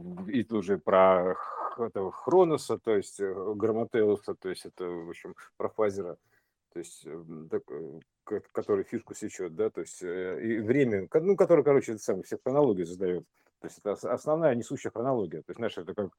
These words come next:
у, у тебя есть, грубо говоря, там, выделенный лимит времени какой-то, вот кусок времени, да,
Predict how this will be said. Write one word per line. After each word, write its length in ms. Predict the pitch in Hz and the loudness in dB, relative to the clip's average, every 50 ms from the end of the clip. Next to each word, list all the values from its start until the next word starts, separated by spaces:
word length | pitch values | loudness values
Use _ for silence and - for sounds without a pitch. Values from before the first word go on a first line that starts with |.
| _ _ _ _ _ _ _ _ _ - | _ _ _ _ _ _ _ _ _ -6
у, 40 | 107 113 123 120 113 117 | -4 -2 0 0 -2 -2
у 60 | 117 | -4
тебя 240 | - 131 127 135 117 | -4 4 6 8 8
есть, 320 | 113 117 120 107 - - | 8 6 2 2 0 -2
грубо 260 | 98 113 113 101 104 | -2 0 2 4 4
говоря, 480 | 101 107 107 110 110 107 101 95 85 - _ _ _ _ - _ 107 | 6 8 8 10 10 10 10 10 8 6 _ _ _ _ -20 _ -6
там, 140 | 104 92 95 | -6 -4 0
выделенный 400 | 120 131 113 110 107 104 98 98 104 | 0 2 2 2 2 2 2 2 2
лимит 280 | 113 113 110 104 - | 2 0 0 0 0
времени 340 | 156 190 233 233 190 127 104 | 0 2 4 4 4 4 4
какой-то, 340 | - 95 - - 87 - 87 | 2 -2 -6 -6 -8 -8 -8
вот 80 | 85 - | -12 -4
кусок 320 | - 165 - - 139 - - | -4 -2 2 2 2 2 2
времени, 320 | 117 110 95 87 82 85 | 0 0 0 -2 -6 0
да, 240 | 90 143 170 160 | 2 2 2 2